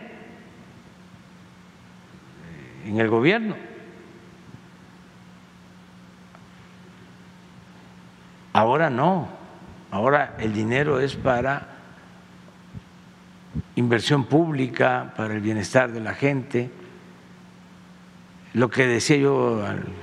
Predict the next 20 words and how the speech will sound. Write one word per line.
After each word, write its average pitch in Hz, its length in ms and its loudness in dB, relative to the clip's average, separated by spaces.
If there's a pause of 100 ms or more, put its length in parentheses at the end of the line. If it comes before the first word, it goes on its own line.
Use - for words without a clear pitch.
(140)
compañero 110 500 2
de 107 100 2
Campeche, 107 520 -2 (400)
noventa 139 480 4
por 117 200 -2
ciento 139 440 0 (1200)
de 120 100 4
los 120 140 2
hogares 123 340 2
de 113 220 0
Campeche 117 460 0
recibe 135 840 2 (3000)
cuando 131 240 2
menos 151 380 2 (2250)
una 151 800 2
pequeña 160 540 2
porción 135 540 2
del 151 140 2
presupuesto 127 720 2
público. 247 500 2